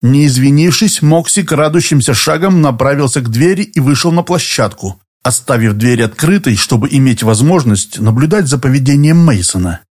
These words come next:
Снова раздался прерывистый звонок. Мокси нажал на кнопку, открывающую дверь, и замер в напряжённой позе, ожидая посетителя. Кто там? спросил он хриплым голосом, ничем не напоминающим недавний вежливый тон.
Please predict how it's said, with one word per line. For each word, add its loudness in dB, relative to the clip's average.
Снова 2
раздался 0
прерывистый -2
звонок. -2
Мокси -2
нажал 0
на 2
кнопку, -2
открывающую 0
дверь, -2
и -2
замер 0
в 2
напряжённой 2
позе, -2
ожидая 0
посетителя. -4
Кто 0
там? -2
спросил -2
он 2
хриплым 0
голосом, 0
ничем 2
не 4
напоминающим 2
недавний 2
вежливый 2
тон. -2